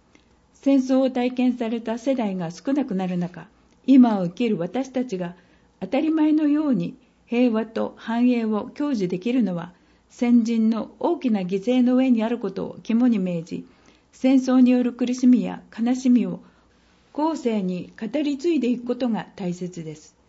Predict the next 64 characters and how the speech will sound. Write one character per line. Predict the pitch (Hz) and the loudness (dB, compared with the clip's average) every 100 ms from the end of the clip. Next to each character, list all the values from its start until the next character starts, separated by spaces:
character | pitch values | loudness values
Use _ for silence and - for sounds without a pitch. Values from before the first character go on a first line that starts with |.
| _ _ _ _ - | _ _ _ _ -20
し | - | -4
か | 247 | -4
し | 240 | 2
な | 240 233 | 2 2
が | 196 | 0
ら、 | 170 - | -4 -10
世 | - 269 | -6 -4
界 | 262 233 | -2 -2
で | 190 175 | -2 -4
は | 160 - | -8 0
紛 | 254 | 0
争 | 262 285 277 | 0 0 0
が | 277 | 0
絶 | 254 | 0
え | 247 | 0
ま | 233 | 0
せ | 220 185 | -4 -12
ん。 | 165 - _ _ _ _ _ - | -14 -18 _ _ _ _ _ -6
町 | 214 214 247 | -6 -2 -4
は | 190 - _ _ _ | -4 -6 _ _ _
昭 | - - 277 | -12 -4 0
和 | 269 | 0
六 | 269 262 262 | 0 0 -2
十 | 262 269 | -2 0
年 | 190 170 160 - | 0 -2 -10 -16
九 | - 269 | 2 2
月 | 269 254 | 2 2
二 | 226 262 | 4 2
十 | 226 185 | 2 -4
七 | 180 240 | -2 0
日 | 240 240 233 | 0 0 0
に | 170 151 _ _ | -2 -6 _ _
非 | - | -8
核 | 294 302 302 | -6 -4 -4
平 | 294 285 | -2 -2
和 | 269 | 2
の | 269 | 6
町 | 254 254 - | 6 4 0
宣 | 262 247 | 4 4
言 | 180 170 | 4 -2
を | 156 | -6
し | - | -8
ま | 170 | -8
し | 170 | -10
た。 | - - - _ _ _ _ _ - | -14 -16 -16 _ _ _ _ _ -6
町 | 214 - | -4 -4
と | - 262 | -4 -4
し | |
て | 254 226 | -2 -2
も、 | 180 170 - _ _ | -2 -4 -14 _ _
不 | - | -8
戦 | 269 262 240 | 4 4 4
と | - 214 - - | -2 -6 -6 -8
平 | 254 269 | -2 0
和 | 302 | 0
へ | 311 | 2
の | 262 202 | 2 2
誓 | - - 233 | -4 -6 -2
い | 233 | -2
を | 220 - | -2 -4
新 | 269 254 | -4 -4
た | 190 | -4
に | 175 | -6
し、 | - - | -8 -14